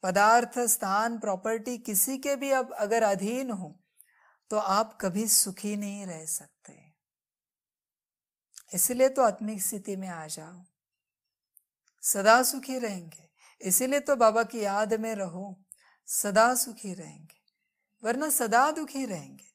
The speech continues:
पद, position, नाम, मान, body consciousness सदा दुखी करेगा आपको। अब आप बस सोचो,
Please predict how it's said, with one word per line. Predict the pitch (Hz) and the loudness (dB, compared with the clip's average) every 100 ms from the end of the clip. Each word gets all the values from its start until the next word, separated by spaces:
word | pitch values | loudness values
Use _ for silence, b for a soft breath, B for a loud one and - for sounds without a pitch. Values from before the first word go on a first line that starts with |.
| b b b - | b b b -4
पद, | 247 262 | -2 0
position, | 262 240 233 233 247 240 | 0 0 0 -2 -2 -4
नाम, | 214 202 220 233 | -4 -4 -4 -4
मान, | 220 214 220 220 - b b b | -6 -6 -8 -12 -20 b b b
body | 190 202 240 | 2 4 4
consciousness | 240 240 214 233 220 233 214 208 - - _ _ _ _ _ _ _ | -2 -2 -2 0 -2 -2 -6 -4 -4 -4 _ _ _ _ _ _ _
सदा | - - 202 202 226 | -6 -4 0 4 6
दुखी | 233 233 240 240 | 4 -2 -6 -4
करेगा | 240 220 214 214 | -2 -2 -4 -6
आपको। | 190 190 - 156 _ _ _ _ _ _ _ _ _ _ _ _ _ _ _ _ _ _ - | -8 -12 -20 -20 _ _ _ _ _ _ _ _ _ _ _ _ _ _ _ _ _ _ -2
अब | 269 285 - - | 2 2 0 -2
आप | 214 285 | 2 2
बस | 302 311 | 2 0
सोचो, | - - - 247 262 - - | 2 0 0 -2 -2 -12 -16